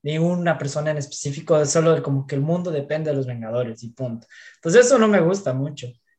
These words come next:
Me gustaría que, o sea, hay-, hay-, haya como, que haya este como separación de eso un poco, como que sea como que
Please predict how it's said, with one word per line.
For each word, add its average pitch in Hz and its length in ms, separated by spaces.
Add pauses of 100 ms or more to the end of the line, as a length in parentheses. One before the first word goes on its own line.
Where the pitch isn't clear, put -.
Me 151 80
gustaría 202 380
que, 180 140
o 151 120
sea, 147 220
hay-, 151 140
hay-, 160 200
haya 170 300
como, 147 320
que 165 160
haya 190 260
este 190 220
como 139 260
separación 139 600
de 127 100
eso 131 180
un 123 120
poco, 131 400
como 120 260
que - 80
sea 139 260
como 135 300
que - 180